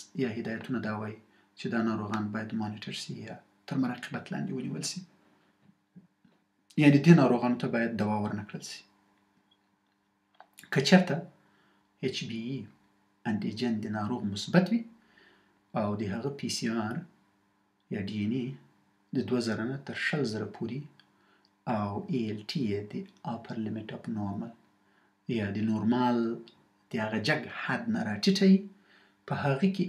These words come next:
اروپایي ګایډلاینز وایي چې تاسې دغه درې شپږ میاشتې دا معاینات دوباره تکرار کړئ. که چېرته بیا هم همدارنګه و، نو بیا د هغه ډي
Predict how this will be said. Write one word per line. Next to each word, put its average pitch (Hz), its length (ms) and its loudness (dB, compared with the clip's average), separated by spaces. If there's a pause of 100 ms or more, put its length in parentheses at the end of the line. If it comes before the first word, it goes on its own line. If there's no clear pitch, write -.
اروپایي 131 580 0
ګایډلاینز - 600 -6 (600)
وایي 113 320 0
چې - 220 -6 (760)
تاسې - 380 -6 (1200)
دغه 117 260 0 (260)
درې 120 180 4 (360)
شپږ - 360 -4
میاشتې 110 280 0
دا 110 120 -2
معاینات 104 420 -2
دوباره 107 280 -4
تکرار 143 400 -2
کړئ. 143 200 -6 (600)
که 120 80 -6
چېرته 113 280 -4
بیا 120 240 2
هم 165 200 6
همدارنګه 156 480 2
و، 214 120 6 (560)
نو 117 120 2
بیا 110 200 0
د 101 80 -6
هغه 104 380 -4 (840)
ډي 117 120 -2